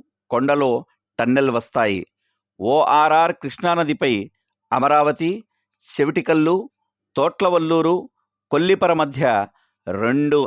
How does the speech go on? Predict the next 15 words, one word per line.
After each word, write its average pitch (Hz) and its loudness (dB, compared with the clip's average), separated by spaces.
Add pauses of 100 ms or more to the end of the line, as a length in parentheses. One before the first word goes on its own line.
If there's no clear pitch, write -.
(140)
ఐకానిక్ 143 -2
బ్రిడ్జ్ 123 -2
నిర్మిస్తారు. 113 -2 (520)
ఇవి 131 0 (120)
ఒక్కోటి 151 0
సుమారు 151 0 (520)
మూడు 131 2
కిలోమీటర్ల 156 0
పొడవుంటాయి. 120 0 (560)
రైల్వే 131 0
ట్రాక్ 143 -4
క్రాస్ 131 -2
చేయడానికి 147 0 (760)
ఏడు 175 2
చోట్ల 151 -2